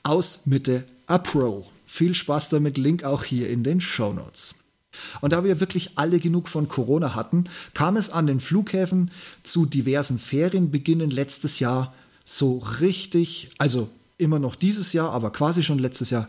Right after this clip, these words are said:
ging's so richtig rund. Ich hab mal ein paar Gründe zusammengefasst, warum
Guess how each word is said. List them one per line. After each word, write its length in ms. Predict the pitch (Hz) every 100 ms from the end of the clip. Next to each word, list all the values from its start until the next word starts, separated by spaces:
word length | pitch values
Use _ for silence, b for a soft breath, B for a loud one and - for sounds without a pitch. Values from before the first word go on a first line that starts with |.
| -
ging's 320 | 165 190 -
so 160 | - 131
richtig 520 | 127 131 - - 135
rund. 260 | 127 110 B B B -
Ich 120 | 214
hab 100 | 240
mal 140 | 285
ein 80 | 269
paar 180 | - 202
Gründe 300 | 190 240 247
zusammengefasst, 720 | - 147 143 139 131 139 - B -
warum 680 | 117 131 127 156 233 127